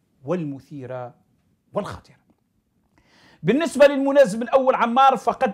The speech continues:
اختفى بعد هذه العملية، وهناك من يشتبه في مقتله، ويوجد من يقول أنه عاد إلى الجهاز وصار يعمل داخليا، وأر-، وهناك من يقول أنه أرسل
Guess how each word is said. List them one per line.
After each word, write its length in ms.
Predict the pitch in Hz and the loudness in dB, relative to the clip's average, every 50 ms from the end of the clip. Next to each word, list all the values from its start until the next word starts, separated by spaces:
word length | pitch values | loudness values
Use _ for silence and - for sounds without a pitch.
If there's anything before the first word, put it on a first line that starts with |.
| - _ - | -6 _ -10
اختفى 500 | 277 - - - _ 208 180 - 175 160 | -10 -10 -10 -8 _ -6 -6 -6 -8 -4
بعد 320 | 143 233 262 220 220 185 | 0 0 2 2 2 -2
هذه 400 | 208 180 185 254 294 269 269 254 | -2 0 2 2 0 0 -2 -8
العملية، 520 | 269 233 240 247 247 240 208 175 131 98 - _ _ _ _ _ _ _ _ _ - | -6 -4 -4 -4 -4 -6 -8 -10 -14 -16 -20 _ _ _ _ _ _ _ _ _ -4
وهناك 680 | 165 220 233 190 208 240 240 277 277 254 214 - - | 0 0 0 2 0 -2 -2 -2 -2 -2 -2 -4 -6
من 260 | 156 151 147 147 151 156 | -8 -8 -8 -8 -6 -6
يشتبه 520 | 262 285 - - _ 190 143 113 104 87 _ _ _ _ | -6 -6 -8 -8 _ -8 -8 -8 -10 -20 _ _ _ _
في 140 | _ - 190 | _ -8 -6
مقتله، 480 | 185 170 - - - - 220 170 131 - _ _ _ _ _ _ _ | -6 -6 -8 -6 -4 -4 -4 -4 -6 -14 _ _ _ _ _ _ _
ويوجد 520 | - 151 165 202 254 285 262 180 233 196 190 | -4 -4 -2 -2 -2 -4 -4 -6 -8 -8 -8
من 140 | 220 220 214 | -10 -2 -2
يقول 340 | 208 202 - 254 247 220 - - | -2 -2 -2 -8 -12 -12 -10 -8
أنه 360 | 226 214 214 202 185 190 - | -8 -6 -4 -4 -4 -4 -2
عاد 280 | 135 208 240 240 208 208 | -4 -2 -2 -2 -2 -4
إلى 240 | 220 - 214 196 202 | -6 -6 -4 -6 -6
الجهاز 680 | 180 143 165 180 170 214 233 240 247 254 247 - - _ _ _ _ _ _ _ | -6 -6 -6 0 2 2 2 2 2 -2 -6 -8 -12 _ _ _ _ _ _ _
وصار 400 | - 165 175 170 - 220 208 190 | -4 -4 -4 0 2 2 2 2
يعمل 480 | 190 214 175 175 175 170 170 170 170 - _ _ | 2 0 0 -2 -4 -6 -8 -8 -10 -16 _ _
داخليا، 640 | 165 165 156 170 180 170 - 156 156 147 135 107 92 87 _ _ _ _ _ _ | -14 -6 -2 -2 -2 -2 -4 -8 -8 -8 -10 -12 -16 -20 _ _ _ _ _ _
وأر-، 760 | - 165 196 214 214 208 208 - - - 262 277 254 247 220 | 0 4 6 6 6 6 4 2 0 0 -2 -2 -2 -2 -2
وهناك 480 | 208 208 196 190 220 240 262 247 254 240 | 0 0 0 0 0 -2 -2 -2 -2 -6
من 140 | 220 226 214 | -6 -4 -4
يقول 300 | 208 202 - 240 233 - | -6 -6 -6 -12 -10 -8
أنه 400 | - 220 214 208 185 185 180 - 294 | -8 -6 -4 -2 -4 -4 -4 -6 -8
أرسل 480 | 302 302 226 - - 190 165 131 104 | -8 -8 -8 -10 -10 -12 -12 -12 -12